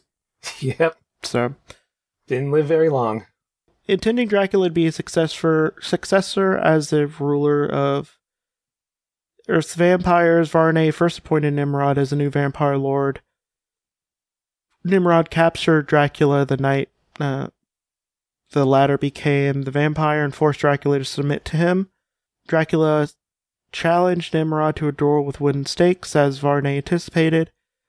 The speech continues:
Speaker 2: Dracula slew Nimrod in battle, and Varney made Dracula into the new vampire lord.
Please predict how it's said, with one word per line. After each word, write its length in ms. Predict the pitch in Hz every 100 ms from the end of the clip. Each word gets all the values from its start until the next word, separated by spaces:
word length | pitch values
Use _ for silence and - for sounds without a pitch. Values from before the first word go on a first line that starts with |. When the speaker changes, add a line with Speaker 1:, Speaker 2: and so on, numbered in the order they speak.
| _
Speaker 2:
Dracula 460 | - 156 147 151 151
slew 480 | - - 151 151 147
Nimrod 460 | 147 135 135 139 131
in 160 | 131
battle, 480 | 131 135 139 139 139 _ _ _ _ -
and 240 | 143 139
Varney 500 | 156 156 147 147 147
made 600 | 139 139 139 139 139 139 - _ _ _ _ _ _ _
Dracula 520 | 127 139 - 151 151
into 340 | 147 147 156 151
the 140 | 151
new 280 | 156 165 165
vampire 600 | 170 202 208 139 131 127
lord. 520 | 123 57 50 - -